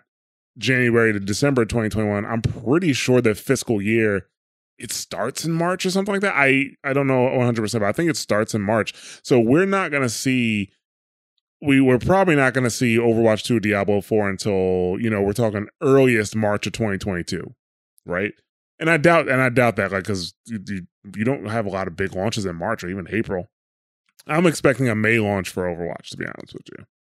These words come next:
because they actually, in Diablo three, when that came out, that was also a May launch too, I think. I think it was.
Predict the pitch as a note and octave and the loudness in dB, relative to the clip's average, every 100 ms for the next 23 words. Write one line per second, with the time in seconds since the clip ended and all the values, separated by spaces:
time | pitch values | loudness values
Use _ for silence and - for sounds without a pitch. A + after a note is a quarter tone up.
0 | _ _ _ _ _ - C3+ C3+ D3 C#3 | _ _ _ _ _ -2 2 4 2 2
1 | E3 - E3+ B2+ A#2+ G#2+ G3+ A3 A2+ G#2+ | 0 0 0 2 2 2 2 4 4 4
2 | - - _ _ _ _ - F3 C4+ C3+ | -2 -20 _ _ _ _ -2 2 4 2
3 | G#3 G#3+ D3+ B2 G#3+ C#4+ D3+ G#2+ G2 F#2+ | 2 2 4 4 4 2 4 2 2 -2
4 | F#2 F#2 F2+ - A#3 C#4+ - - C#3+ C3+ | -2 -4 -6 -2 0 0 -2 -4 -6 -10
5 | - _ _ _ _ _ _ _ _ _ | -18 _ _ _ _ _ _ _ _ _
6 | _ _ _ - A#2 C3+ E3 A2+ - A1 | _ _ _ -8 -4 -2 -2 -4 -6 -12
7 | - | -14